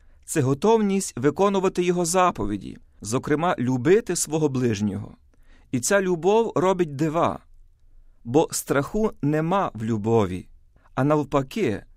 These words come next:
досконала любов проганяє геть страх, бо страх має в собі кару, а хто боїться, той недосконалий у любові, каже євангелист Йоанн у своєму першому посланні.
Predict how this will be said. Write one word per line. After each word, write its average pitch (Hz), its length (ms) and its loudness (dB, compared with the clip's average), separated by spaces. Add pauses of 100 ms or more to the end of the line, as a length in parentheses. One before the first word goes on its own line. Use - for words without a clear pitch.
досконала 147 840 0
любов 156 520 -2
проганяє 160 720 0
геть 190 260 0
страх, - 600 -8 (560)
бо 110 200 -2
страх 190 500 -2
має 185 340 0
в 180 60 -8
собі 160 300 -2
кару, 139 540 -2 (840)
а 120 80 0
хто - 220 -2
боїться, 120 720 -2 (380)
той 180 320 -2 (100)
недосконалий 143 800 -2
у - 180 -6
любові, 101 580 -2 (720)
каже 120 380 -4
євангелист 123 460 -2
Йоанн 127 380 -2
у 117 60 -4
своєму 120 340 -2
першому 123 360 -2
посланні. 92 560 -8